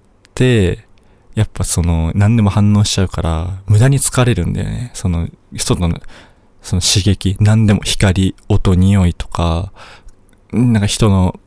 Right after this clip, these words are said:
表情から読み取れる感情とか、無駄に受け取っちゃうの、すごい。だから、疲れちゃうっていう人。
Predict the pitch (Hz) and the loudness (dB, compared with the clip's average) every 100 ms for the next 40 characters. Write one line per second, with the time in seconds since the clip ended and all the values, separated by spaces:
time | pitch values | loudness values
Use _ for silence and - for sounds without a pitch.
0 | _ - - 110 107 107 92 87 92 95 | _ -8 0 2 4 2 2 2 2 2
1 | 95 92 87 - 98 92 92 - - - | 2 0 0 0 2 2 2 -2 -6 -8
2 | - - - 98 117 147 151 143 - - | -10 -8 0 2 4 2 2 0 -4 -18
3 | - - - - 135 131 - 117 87 - | -20 -8 -4 -2 -2 -2 -2 0 0 -6
4 | - - - 95 85 - - - - - | -14 -10 -2 0 -2 -8 -20 -20 -20 -20
5 | - - - 139 185 - - - - - | -16 -8 -4 -2 0 -2 -8 -16 -8 -4
6 | 82 - 82 92 - - - 156 156 - | -2 -2 -2 -2 -4 -12 -10 -10 -14 -20
7 | _ _ _ _ _ _ _ - - | _ _ _ _ _ _ _ -12 -6